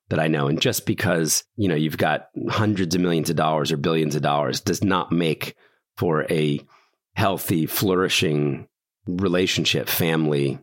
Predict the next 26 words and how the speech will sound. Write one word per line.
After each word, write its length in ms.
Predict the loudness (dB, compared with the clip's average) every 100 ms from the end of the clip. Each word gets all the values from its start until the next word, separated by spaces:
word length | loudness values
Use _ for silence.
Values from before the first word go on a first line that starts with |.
| _ -4
you 120 | -2
know, 200 | 0 -2 -2
uh, 840 | -4 -4 -6 -8 -12 -8 -6 -2
holistic 580 | 0 0 0 0 -2 0
life. 420 | -2 -4 -10 -18 _ _ _ _ _
So 120 | -4 0
there's 220 | 2 2
no 200 | 2 4
mys-, 460 | 2 2 0 -2 _ _ _ _ _ _
mystery, 680 | 2 2 2 0 0 0 -2
I 120 | -4 -2
think, 360 | 0 0 -2 -2
around 680 | 0 2 2 2 0 -4 -8 _ _ _ _ _ -4
money 600 | 0 2 4 2 2 0
or 200 | 0 -2
capital 680 | 0 -2 -2 0 0 0 -2 0
that 160 | 0
I'm 160 | 2 0
chasing 460 | 0 2 2 2
anymore. 420 | 0 0 -2 -4 -12 _ _ _
In 100 | 0
fact, 260 | 0 0 -4
sometimes 520 | -2 0 2 0 2
even 180 | 2 2
the 100 | 0
opposite. 500 | 0 0 -2 -2